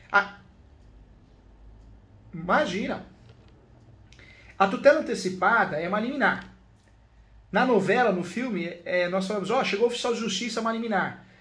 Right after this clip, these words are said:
Só que o nome, o nome técnico, jurídico, é tutela antecipada, as tutelas provisórias. Co-, então, a, a tutela antecipada fala, "Juiz, eu sei que o processo vai demorar um ano, seis meses, mas eu preciso de uma resposta pra ontem.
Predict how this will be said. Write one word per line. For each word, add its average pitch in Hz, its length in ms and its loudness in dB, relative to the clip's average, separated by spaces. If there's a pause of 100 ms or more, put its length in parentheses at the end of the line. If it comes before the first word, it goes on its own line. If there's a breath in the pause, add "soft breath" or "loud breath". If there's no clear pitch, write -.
(140)
Só 233 200 -2
que 269 100 -6
o - 20 -2
nome, 277 300 2
o 233 80 -2
nome 277 320 2
técnico, 208 440 -2
jurídico, 180 480 -4
é 185 60 0
tutela 208 420 -2
antecipada, 202 560 -2
as 160 120 -10
tutelas 220 420 -2
provisórias. 180 760 -2 (600 soft breath)
Co-, - 200 -10 (240)
então, 190 280 0
a, 262 300 0
a - 20 0
tutela 254 300 -2
antecipada 220 580 -2
fala, 196 180 0
"Juiz, 196 600 -4 (320 soft breath)
eu 196 100 2
sei 294 220 -2
que - 80 -8
o 220 40 -6
processo 196 500 0
vai 190 80 0
demorar 190 320 0
um 185 140 2
ano, 170 400 0
seis 196 320 -2
meses, 180 600 -4 (580 soft breath)
mas 190 220 2
eu 254 80 -2
preciso 262 320 -8
de 240 60 -2
uma 262 120 2
resposta 240 480 0
pra 262 220 0
ontem. 240 520 -4